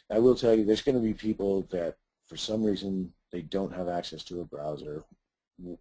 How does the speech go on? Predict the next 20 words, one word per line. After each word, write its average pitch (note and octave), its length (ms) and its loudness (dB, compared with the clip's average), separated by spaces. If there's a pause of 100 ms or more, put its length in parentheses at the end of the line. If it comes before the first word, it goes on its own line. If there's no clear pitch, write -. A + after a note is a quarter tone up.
whatever. E2+ 500 -4
I, F2+ 120 0
I, G#2 340 0
I - 20 -6
kinda C#3 220 4
don't G#2 200 4
buy F2+ 200 0
that, F#2 260 2 (420)
but, F2+ 300 -2
uh, E2+ 300 0 (300)
you A2+ 100 -2
know, G2 140 0
people A2+ 280 0
need A2 200 4
a G2+ 40 0
P G#2 200 -2
D G2 120 4
F F#2 160 0
on F#2 120 -2
occasion, F2+ 600 -4